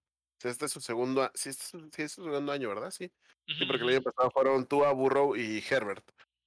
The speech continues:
Speaker 1: Que Herbert y Burrow se ven muchísimo más maduros, muchísimo mejor, pero, pues, también ambos tuvieron lo que es, viene siendo una temporada básicamente completa. Creo que Burrow se perdió los últimos cuatro partidos, tres, cuatro, pero jugó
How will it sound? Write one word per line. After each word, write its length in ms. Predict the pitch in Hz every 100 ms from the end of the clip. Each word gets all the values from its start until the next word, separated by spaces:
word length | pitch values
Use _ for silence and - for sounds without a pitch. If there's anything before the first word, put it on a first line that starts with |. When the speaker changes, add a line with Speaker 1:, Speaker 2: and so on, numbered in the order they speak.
| _ _
Speaker 1:
Que 60 | 135
Herbert 340 | 151 180 196 185
y 60 |
Burrow 340 | 165 175 175 170
se 140 | 135
ven 180 | 131 131
muchísimo 720 | 135 135 135 139 - 123 117
más 160 | 127 135
maduros, 380 | 139 151 165
muchísimo 320 | 151 123 123 120
mejor, 320 | 117 151 160
pero, 260 | 139 139
pues, 200 | 127 127
también 360 | - 113 117 123
ambos 300 | 107 117 120
tuvieron 460 | 110 110 117 120 113 - - _ -
lo 180 | 120 -
que 100 | 117
es, 120 | 110
viene 180 | 117 113
siendo 200 | 127 131
una 80 | 127
temporada 320 | 110 117 123
básicamente 480 | 131 135 120 120 131
completa. 440 | 107 131 147 185
Creo 120 | 135 123
que 80 |
Burrow 300 | 131 127 127
se 120 | 131 113
perdió 260 | 107 113
los 80 | 117
últimos 640 | 117 131 117 104 - - _
cuatro 400 | - 113 - 151
partidos, 420 | 180 170 180 185
tres, 220 | 180 165 -
cuatro, 340 | 160 175 175
pero 220 | 131 95 -
jugó 460 | - 123 127 123